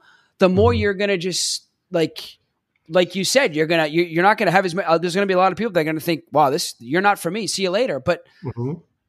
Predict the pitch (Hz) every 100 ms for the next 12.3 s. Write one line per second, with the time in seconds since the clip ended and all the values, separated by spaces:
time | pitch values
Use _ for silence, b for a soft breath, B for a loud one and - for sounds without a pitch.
0 | - 196 226 190 233 240 170 139 117 143
1 | 196 160 165 254 190 143 156 - 185 165
2 | 185 185 226 320 262 143 233 214 113 120
3 | - 202 - 135 156 214 - 160 247 135
4 | 104 - _ 160 208 139 - 131 139 147
5 | 151 185 214 120 117 - 135 170 196 208
6 | 143 113 107 127 139 160 156 160 196 247
7 | 294 233 165 151 202 165 - 123 92 123
8 | 110 - 175 107 104 117 123 120 139 135
9 | b b b b - 131 123 123 120 135
10 | 143 143 139 147 143 156 143 120 - 135
11 | 120 107 95 117 104 98 - - 110 107
12 | 104 101